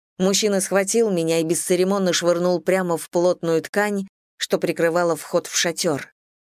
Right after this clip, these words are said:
Грубая холстина хлестнула по лицу, прежде чем я ввалилась внутрь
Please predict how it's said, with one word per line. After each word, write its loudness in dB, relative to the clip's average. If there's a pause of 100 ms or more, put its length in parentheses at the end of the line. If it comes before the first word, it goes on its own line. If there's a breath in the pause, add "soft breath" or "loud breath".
(200)
Грубая 2
холстина -2
хлестнула 0
по -2
лицу, 0
прежде -2
чем 0
я 2
ввалилась 0
внутрь 0